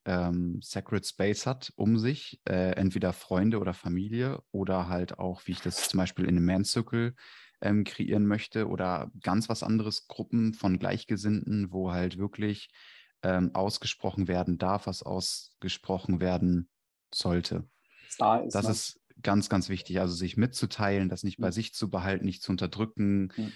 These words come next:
Speaker 1: und sich irgendwie dann zu verschließen, sondern sich wirklich mitzuteilen mit anderen Menschen, die das auch aufnehmen können, die was damit auch anfangen können und die dann auch in gewisser Weise, also auf jeden Fall zuhören, aber auch, ähm, eine Perspektive, Ratschläge und so weiter geben können.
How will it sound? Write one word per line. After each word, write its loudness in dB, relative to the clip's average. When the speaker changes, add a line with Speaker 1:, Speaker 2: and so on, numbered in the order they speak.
Speaker 1:
und 2
sich -6
irgendwie 0
dann 0
zu -8
verschließen, -2
sondern 2
sich -6
wirklich -4
mitzuteilen 2
mit 2
anderen 2
Menschen, 4
die -2
das -2
auch -2
aufnehmen 2
können, -2
die -10
was -6
damit 2
auch -4
anfangen -2
können 0
und -2
die 0
dann 2
auch -6
in -4
gewisser -4
Weise, 0
also 2
auf -2
jeden 4
Fall 0
zuhören, 2
aber -2
auch, -6
ähm, 2
eine 0
Perspektive, -2
Ratschläge 0
und 2
so -12
weiter 0
geben 0
können. -4